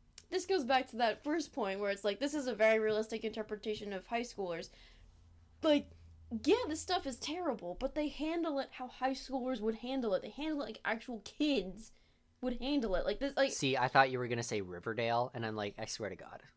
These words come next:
Speaker 2: <laughs>
Speaker 1: I was, but I didn't. Um,
Speaker 2: Oh, thank you.
Speaker 1: but you said it, so it's the, n-, n-,
Speaker 2: Listen, and
Speaker 1: <laughs>
Speaker 2: you just keep going on with your point. <laughs>
Speaker 1: But, like, I just, I don't know. I feel like,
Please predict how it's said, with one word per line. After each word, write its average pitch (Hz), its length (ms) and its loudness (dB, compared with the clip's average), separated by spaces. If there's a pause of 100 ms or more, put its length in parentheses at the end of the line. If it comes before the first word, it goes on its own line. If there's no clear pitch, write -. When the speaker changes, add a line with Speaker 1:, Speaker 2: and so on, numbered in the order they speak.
(100)
Speaker 2:
<laughs> - 60 -16 (260)
Speaker 1:
I 226 100 4
was, 196 300 6
but 196 120 2
I 196 60 2
didn't. 175 300 -4 (300)
Um, 202 540 2
Speaker 2:
Oh, 127 160 4
thank - 260 -12
you. - 40 2
Speaker 1:
but 269 120 10
you 370 180 10
said 370 280 8
it, - 180 -8
so 214 280 4
it's 208 180 -6
the, 226 140 0
n-, 208 380 0
n-, 180 280 2 (100)
Speaker 2:
Listen, 110 680 2
and 131 420 -2
Speaker 1:
<laughs> - 0 -
Speaker 2:
you 143 220 -4
just 147 260 0
keep 156 160 -4
going 139 260 4
on 113 140 0
with 101 100 -4
your 101 80 -2
point. 92 380 -12
<laughs> 127 40 -8 (360)
Speaker 1:
But, - 100 -6
like, 277 240 -2
I 269 80 -4
just, 302 240 -6
I 254 60 4
don't 262 140 2
know. 180 140 2
I 185 100 2
feel 277 180 -2
like, 277 260 -2